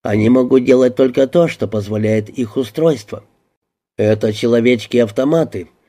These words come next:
которые бессмысленно топчутся по кругу. Поставь на пути у них препятствие,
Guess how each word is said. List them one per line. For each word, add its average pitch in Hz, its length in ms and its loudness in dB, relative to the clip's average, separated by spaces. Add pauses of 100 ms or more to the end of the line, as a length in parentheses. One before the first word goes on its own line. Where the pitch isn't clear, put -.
(260)
которые 110 480 0
бессмысленно 113 760 -2
топчутся 104 560 -8
по 123 160 -4
кругу. 139 420 -4 (960)
Поставь 113 400 -4
на 120 160 2
пути 120 420 -2
у 135 60 -6
них 120 240 -2
препятствие, 131 760 -2